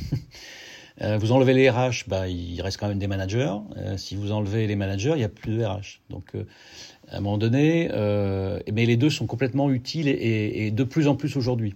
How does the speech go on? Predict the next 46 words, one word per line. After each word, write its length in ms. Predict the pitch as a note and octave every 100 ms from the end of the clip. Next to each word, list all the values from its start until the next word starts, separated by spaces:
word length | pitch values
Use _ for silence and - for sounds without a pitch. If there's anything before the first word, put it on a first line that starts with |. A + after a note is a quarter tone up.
| -
Donc, 120 | G2
pour 200 | - G#2+
moi, 160 | A2+ D3
il 80 | D3
faudrait, 480 | - G#2 A2+ A2+ G2+ - - - _ _ _
il 100 | -
faudrait 220 | - G#2
se 60 | G#2
dire 160 | A#2+
qu'aujourd'hui, 340 | A#2 A2 G#2 C3
les 160 | A2
R 160 | G#2 C3+
H, 140 | C#3+ -
c'est, 380 | A#2+ G#2 G2 - _
alors, 240 | - E2+ - _ _ _ -
on 140 | A2
a 80 | B2
acquis 300 | B2+ - D3
les 100 | A2+
lettres 240 | G#2 G#2+
noblesse, 400 | G#2+ G#2+ G#2+ G2+
ça 140 | - A#2
y 120 | C3
est, 80 | A#2
les 140 | F2
D 120 | F2
R 80 | F2+
H 180 | G#2 F#2+
maintenant 240 | F2+ F#2+ G#2
sont 220 | - G#2
dans 80 | F#2
les 80 |
comités 340 | F2+ F#2 F2+ F#2+
de 60 |
direction, 600 | F2+ F2+ F2 - A#2 A#2 A2+
de 100 | F#2
plus 180 | -
en 80 | F2
plus 220 | F2 -
partout, 680 | - F#2 - A#2+ A#2+ A#2+ A2
et 80 | F#2+
cetera. 460 | - F2 G2 B2 C#3
Donc 160 | F#2
ça, 100 | F#2+
c'est 160 | F#2+ F#2+
acquis. 380 | F#2 - C#3